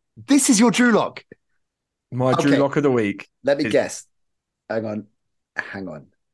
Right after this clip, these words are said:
Speaker 2: This is the first time I'm taking a side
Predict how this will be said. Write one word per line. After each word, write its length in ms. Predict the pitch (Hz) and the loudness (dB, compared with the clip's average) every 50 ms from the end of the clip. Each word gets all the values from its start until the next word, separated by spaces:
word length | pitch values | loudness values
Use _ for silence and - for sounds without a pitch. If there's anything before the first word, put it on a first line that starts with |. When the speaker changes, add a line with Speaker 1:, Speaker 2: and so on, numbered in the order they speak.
| _ _ _ _ _ _ _ _ _ _ _ _ | _ _ _ _ _ _ _ _ _ _ _ _
Speaker 2:
This 140 | 127 127 120 | -4 -4 -4
is 80 | 131 | -4
the 80 | 127 127 | -6 -6
first 340 | - - 147 147 143 143 - | -4 -2 -2 -2 -2 -2 -2
time 160 | 151 135 127 | -2 -2 -2
I'm 100 | 123 117 | -2 -2
taking 340 | 113 127 120 117 - 113 110 | -2 -4 -4 -4 -6 -8 -8
a 40 | 104 | -8
side 420 | - - 104 95 82 82 71 - | -6 -2 -2 0 0 -2 -4 -8